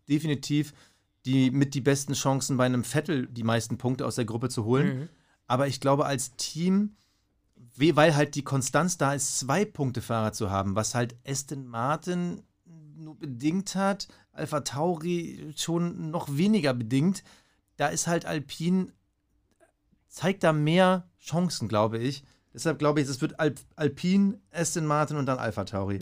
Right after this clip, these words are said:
Speaker 2: Okay.
Speaker 1: Also auf jeden Fall, Aston Martin sehen wir noch große Upsets, äh, und Alpha Tauri sehen wir nach unten gucken.
Speaker 2: Dann?
Speaker 1: So, dann kommen wir, kommen wir,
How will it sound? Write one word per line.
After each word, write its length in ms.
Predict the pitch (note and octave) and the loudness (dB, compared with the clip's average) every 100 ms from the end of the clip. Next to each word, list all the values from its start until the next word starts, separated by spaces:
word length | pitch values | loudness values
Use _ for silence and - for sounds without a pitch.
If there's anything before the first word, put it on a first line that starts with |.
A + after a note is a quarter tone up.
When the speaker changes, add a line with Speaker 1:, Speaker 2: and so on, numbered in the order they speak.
| D#3 | -6
Speaker 2:
Okay. 320 | A#3 F4+ A2 - | -6 -6 -8 -12
Speaker 1:
Also 240 | - C#3+ D3 | -10 0 2
auf 80 | C#3+ | 2
jeden 200 | F#3+ G#3 | 2 2
Fall, 280 | F#3+ F3+ F3+ | 2 2 2
Aston 300 | F#3+ F3+ F#3+ | -2 0 2
Martin 320 | E3+ E3+ F3 | 4 2 2
sehen 200 | D3+ D#3+ | 2 2
wir 60 | D#3+ | 2
noch 160 | D#3 - | 0 0
große 320 | D3+ F3+ F3 | 0 0 0
Upsets, 520 | C#3 D3 E3+ E3 - - _ _ _ _ _ _ _ C#3+ | -2 -2 0 0 -2 -8 _ _ _ _ _ _ _ 0
äh, 220 | C#3 C#3 | 2 4
und 220 | C#3 C3+ | 0 0
Alpha 220 | C#3+ C3+ | 0 -2
Tauri 400 | C3 B2+ C3 C3+ C3 | 2 2 4 0 -2
sehen 280 | A2+ B2+ B2+ | -4 -2 0
wir 60 | |
nach 200 | B2 A#2+ | -2 -2
unten 240 | D3+ C3+ A#2 | -6 -6 -6
gucken. 380 | G#2+ - G2+ - _ _ _ _ _ _ _ _ _ _ - - | -10 -6 -6 -8 _ _ _ _ _ _ _ _ _ _ -18 -10
Speaker 2:
Dann? 340 | B2 C#3 F#3 _ _ | -6 -6 -10 _ _
Speaker 1:
So, 140 | A#2 A2+ | -8 0
dann 200 | C3 E3+ | 0 2
kommen 220 | F#3 F#3+ | 0 4
wir, 240 | F#3 A3 - D3+ - | 2 0 -10 -20 -8
kommen 140 | D3+ F#3 | -2 0
wir, 360 | D3+ C#3 A#2+ | -2 -4 -10